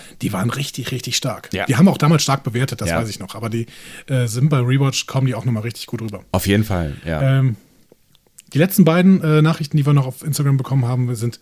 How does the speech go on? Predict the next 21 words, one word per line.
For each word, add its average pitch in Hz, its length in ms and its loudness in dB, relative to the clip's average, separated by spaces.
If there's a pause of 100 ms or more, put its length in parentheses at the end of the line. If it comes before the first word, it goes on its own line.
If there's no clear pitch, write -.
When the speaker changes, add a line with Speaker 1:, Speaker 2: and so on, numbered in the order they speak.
Speaker 1:
klar, 120 520 -4
ihr. 180 400 4 (200)
Hm? 156 160 2 (460)
Äh, 123 260 -2
wir 117 80 0
haben's 135 160 -2
eben 127 160 -2
ja 120 60 -2
schon 120 140 -2
erläutert, 123 440 -2
wie 131 80 2
sehr, 139 400 2
äh, 131 240 -2
wir 127 160 -2
Bock 143 180 -4
hatten. 151 280 -2 (340)
Und, 139 380 4
äh, 117 320 -2
der 117 220 -4
Alex 143 260 -2
Pschera 147 760 0